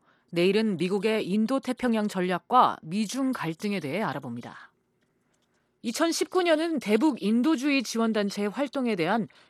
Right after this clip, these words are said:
유엔 안보리의 제재, 면제 조치가 활기를 띈 한 해였습니다. 하지만 대북 외교가 속도를 내지 못하면서 국제사회의 대북 지원 모금은 사상 최저치를 기록했습니다.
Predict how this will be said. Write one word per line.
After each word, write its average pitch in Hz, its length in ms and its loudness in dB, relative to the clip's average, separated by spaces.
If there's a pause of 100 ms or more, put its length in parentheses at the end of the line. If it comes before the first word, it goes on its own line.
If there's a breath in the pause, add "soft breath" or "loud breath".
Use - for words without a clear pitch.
유엔 247 300 2
안보리의 233 760 2
제재, 180 520 -2
면제 202 420 0
조치가 247 600 0
활기를 330 420 -2
띈 190 240 -6
한 190 160 -4
해였습니다. 151 600 -4 (440)
하지만 269 420 0 (320 loud breath)
대북 214 340 0
외교가 269 320 2
속도를 320 420 -2
내지 190 240 0
못하면서 180 800 -2 (340 loud breath)
국제사회의 285 960 4
대북 202 400 -4
지원 233 320 0
모금은 190 500 0
사상 170 580 -4
최저치를 302 720 0
기록했습니다. 147 760 -6